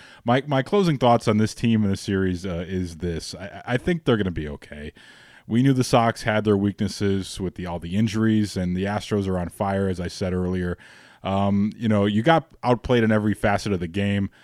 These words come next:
Your weaknesses, they're gonna look even larger than, than you thought they were when you, when you get outplayed and, and you, and you play lazy baseball and uninspired, unheads-up style baseball. And that's, that's what the White Sox played this weekend.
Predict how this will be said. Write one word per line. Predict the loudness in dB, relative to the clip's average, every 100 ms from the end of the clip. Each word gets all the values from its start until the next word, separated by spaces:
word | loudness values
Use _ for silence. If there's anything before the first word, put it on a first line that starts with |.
| -20 -20 _
Your | 0
weaknesses, | 2 2 2 0 0 0 -2
they're | -2 0
gonna | 2
look | 2 0 -2
even | -2 0
larger | 2 2 2 0 -2 -2
than, | -2 -2 -2
than | -2
you | -2
thought | 0 0
they | 0
were | -4 -2 -2
when | -4
you, | -4
when | -4
you | -4
get | -2 -2
outplayed | -2 -4 -4 -2 -4
and, | -4
and | -4 -2
you, | -4 -4
and | -6
you | -6
play | -4 -4
lazy | -2 0 0 0 -4
baseball | -4 -6 -6 -8 -8 -12 -20 -20 _
and | -6
uninspired, | -2 0 -2 -2 0 2 0 0
unheads-up | 0 0 -4 -4 -4 -4 _ -14
style | -6 -2 -2
baseball. | -4 -6 -6 -8 -8
And | -8
that's, | -8 -6
that's | -8 -6
what | -4
the |
White | -4 -4
Sox | -4 -6
played | -4 -4 -2
this | -6 -8
weekend. | -10 -8 -8